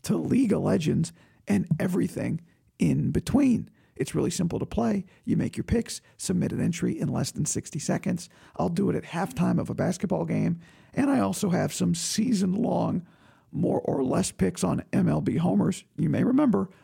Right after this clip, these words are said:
I've got less on Ohtani homers this year. We'll see.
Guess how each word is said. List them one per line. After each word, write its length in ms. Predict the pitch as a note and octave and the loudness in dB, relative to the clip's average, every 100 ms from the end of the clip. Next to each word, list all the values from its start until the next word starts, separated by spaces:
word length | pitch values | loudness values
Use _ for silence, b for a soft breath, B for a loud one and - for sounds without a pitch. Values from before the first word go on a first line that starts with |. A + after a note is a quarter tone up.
| B | B
I've 120 | E3+ | -2
got 240 | F3 F3 F#3 | 0 0 0
less 180 | F#3+ G3 | 0 2
on 100 | F#3+ | 2
Ohtani 460 | - - - - | 2 0 0 2
homers 320 | A3+ A#3 A3 | 4 4 2
this 220 | - - C#3 | 0 -2 -2
year. 120 | F#3+ | -2
We'll 280 | - - F#3+ | -2 -2 0
see. 320 | C4 B3 | 0 0